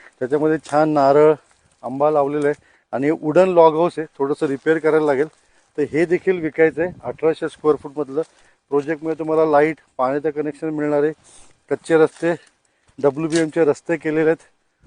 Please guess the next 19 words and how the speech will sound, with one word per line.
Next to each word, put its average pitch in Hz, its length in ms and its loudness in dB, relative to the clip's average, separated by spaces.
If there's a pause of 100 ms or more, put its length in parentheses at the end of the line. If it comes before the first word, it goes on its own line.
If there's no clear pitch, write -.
(140)
पुण्यापासून 156 500 0
साठ 151 320 4
ते 175 60 -4
पासष्ट 147 480 0
किलोमीटर 160 460 -6
अंतरावरती 156 560 2
आहे. 156 100 -6 (440)
मेन 160 220 -2
आपला 160 260 -2
सातारा 156 400 0
हायवेपासून 151 500 0 (400)
भोरला 147 420 -2
आपण 160 200 -2
आतमध्ये 156 380 -4
येतो, 139 240 -6 (480)
साडेचार 156 560 2
किलोमीटर 160 480 0
अंतरावरती 151 520 2
आहे. 160 80 -6